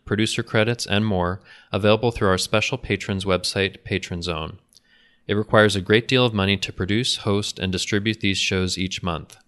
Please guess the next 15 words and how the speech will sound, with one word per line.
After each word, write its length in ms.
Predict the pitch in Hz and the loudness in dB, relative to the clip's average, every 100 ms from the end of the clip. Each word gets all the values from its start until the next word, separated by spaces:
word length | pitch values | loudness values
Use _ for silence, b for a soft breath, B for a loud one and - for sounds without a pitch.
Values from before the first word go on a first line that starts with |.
| _ _ _ _ _ b b b b | _ _ _ _ _ b b b b
We 80 | 107 | 2
really 240 | 120 147 | 6 6
appreciate 500 | 135 - 113 - 95 | 4 4 4 4 4
any 180 | 95 107 | 2 0
support 380 | - 113 107 80 | 0 0 2 2
you 80 | 95 | 0
can 200 | 117 104 | -2 -2
give 160 | 92 | 0
us 300 | 92 90 - | 2 0 -2
and 140 | 95 92 | -4 -2
hope 220 | 104 - | -2 0
you'll 120 | 104 | -2
join 260 | 92 92 92 | 0 0 0
the 80 | 92 | -2
team. 420 | - 90 82 | -4 -8 -8